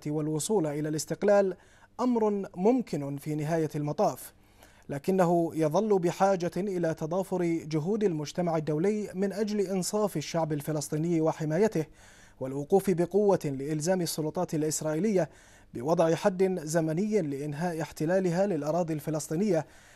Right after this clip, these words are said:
تنفيذا لقرارات الأمم المتحدة ومبادرة الرباعية الدولية الخاصة بالتسوية السلمية للقضية الفلسطينية،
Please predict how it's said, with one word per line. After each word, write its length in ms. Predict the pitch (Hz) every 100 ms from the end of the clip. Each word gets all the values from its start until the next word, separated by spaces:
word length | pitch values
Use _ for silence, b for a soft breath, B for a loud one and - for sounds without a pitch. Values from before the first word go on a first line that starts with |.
| B
تنفيذا 440 | - 208 254 214 196
لقرارات 840 | 185 175 180 170 165 170 196 190
الأمم 360 | 165 170 180 160
المتحدة 640 | 156 151 214 185 151 123
ومبادرة 580 | 123 156 151 147 180 165 165
الرباعية 520 | 147 147 151 196 170
الدولية 460 | 160 151 151 185 175
الخاصة 540 | 165 151 208 170 - 135
بالتسوية 560 | 139 - 143 180 180 165
السلمية 460 | 147 160 160 202 180
للقضية 560 | 165 147 147 151 175 156
الفلسطينية، 720 | 151 - 151 - 160 214 127